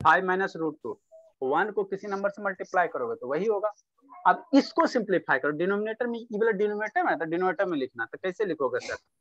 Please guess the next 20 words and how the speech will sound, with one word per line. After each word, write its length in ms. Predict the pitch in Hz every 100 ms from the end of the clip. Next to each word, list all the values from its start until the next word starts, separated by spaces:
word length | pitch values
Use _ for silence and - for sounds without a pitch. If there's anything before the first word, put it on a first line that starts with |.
| _ _ -
फ़ाइव 240 | 165 180
का 140 | 190 190
square 280 | - 196 180
बाबू 240 | 170 160
minus 340 | 147 143 139 131
root 220 | 135 131
two 100 | 139 123
का 100 | 123 120
square, 320 | - 170 226 185 _ _ _ - - - - -
हमने 260 | - 156 196
numerator 340 | 202 196 196
वाला 140 | 208 208
टर्म 200 | 208 202
छोड़ 260 | - 202 151
रहे 140 | 120
थे 140 | 160
ना, 180 | 262 123 - -
छोड़ 220 | 196 214
दोगे 260 | 226 247 269
गलत 240 | 147 143